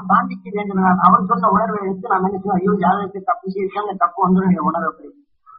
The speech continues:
அப்படி என்ன இல்லைனாலும் ஜாதகப்படி என்ன செய்யற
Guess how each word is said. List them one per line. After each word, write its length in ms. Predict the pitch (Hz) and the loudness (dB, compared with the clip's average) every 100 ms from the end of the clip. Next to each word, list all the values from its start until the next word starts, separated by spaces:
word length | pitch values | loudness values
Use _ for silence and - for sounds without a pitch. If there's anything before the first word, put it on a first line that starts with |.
| _ _ _ _ - _ _ - | _ _ _ _ -20 _ _ 4
அப்படி 260 | 185 - 185 | 6 4 0
என்ன 180 | 180 226 | 2 2
இல்லைனாலும் 520 | 180 262 240 240 262 277 | 0 0 2 2 0 0
ஜாதகப்படி 560 | 185 226 262 262 247 233 | 4 4 2 -2 -4 -6
என்ன 140 | 233 | -4
செய்யற 220 | 208 202 | -4 0